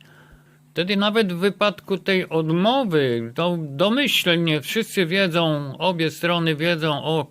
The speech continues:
kim się mówi, ale w razie odmowy nie rani się uczuć. To nam podkreślał ten nauczyciel, bardzo mi się to podobało. No, to samo jest też w Japonii, z tego co wiem.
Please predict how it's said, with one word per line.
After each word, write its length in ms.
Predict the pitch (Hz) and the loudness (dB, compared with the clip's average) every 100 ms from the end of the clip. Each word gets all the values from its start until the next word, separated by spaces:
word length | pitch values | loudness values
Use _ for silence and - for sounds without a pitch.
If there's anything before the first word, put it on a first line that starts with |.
| - | -8
kim 180 | 139 127 | -6 -4
się 260 | - 156 | -4 -4
mówi, 600 | 135 165 269 269 147 135 113 - - - | -2 -2 -2 -2 -2 -4 -6 -12 -12 -2
ale 420 | 151 254 277 247 | 0 4 4 2
w 140 | 135 | 0
razie 400 | 160 214 - 196 | 0 2 2 2
odmowy 760 | 156 160 160 214 254 190 151 98 127 | 2 2 4 4 4 4 2 0 0
nie 280 | 156 190 175 | 2 4 4
rani 340 | 196 196 185 | 4 4 2
się 340 | - 185 170 156 | 2 2 2 2
uczuć. 880 | 175 196 175 - 120 - - - - - - - 117 | 4 4 2 -2 -2 -4 -6 -6 -10 -20 -20 -16 -8
To 120 | - | 0
nam 200 | 202 175 | 2 2
podkreślał 760 | 151 156 - 170 196 - 135 120 | 0 -4 -2 0 2 2 0 0
ten 280 | 135 131 131 | -4 -4 -4
nauczyciel, 720 | 127 117 - 123 - 123 113 | -4 -4 -6 -8 -4 -4 -2
bardzo 340 | 156 165 156 | -4 -2 0
mi 140 | 156 | 0
się 180 | 147 151 | 0 -4
to 180 | 135 143 | -4 -6
podobało. 920 | 139 151 139 135 160 175 151 120 - _ _ - - | -4 -6 -6 -4 0 2 2 0 -4 _ _ -20 -6
No, 220 | 233 302 - | -4 -4 -4
to 140 | 220 208 | -4 -2
samo 580 | - 214 226 233 233 | 0 2 4 4 4
jest 560 | 220 196 208 214 - - | 4 2 2 -2 -8 -4
też 340 | 190 190 - | 0 0 0
w 120 | 151 147 | -2 0
Japonii, 760 | 190 170 - 311 320 233 185 | 0 0 0 2 4 2 2
z 180 | - - | 0 -2
tego 340 | 180 160 170 | -2 2 0
co 340 | 151 - 156 139 | 0 -2 -2 -2
wiem. 560 | 131 139 143 170 240 | 0 0 2 -2 -4